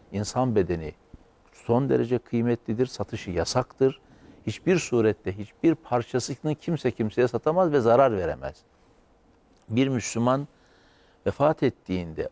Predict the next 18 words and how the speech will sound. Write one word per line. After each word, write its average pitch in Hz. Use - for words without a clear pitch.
o 135
Müslüman 110
veya 95
bir 117
insan 113
vefat 87
ettiğinde 90
o -
insan 147
diri 123
insan 127
gibi 104
kıymetlidir. 82
Ona 156
değer 131
verildiğini 101
anlatmak 95
için 139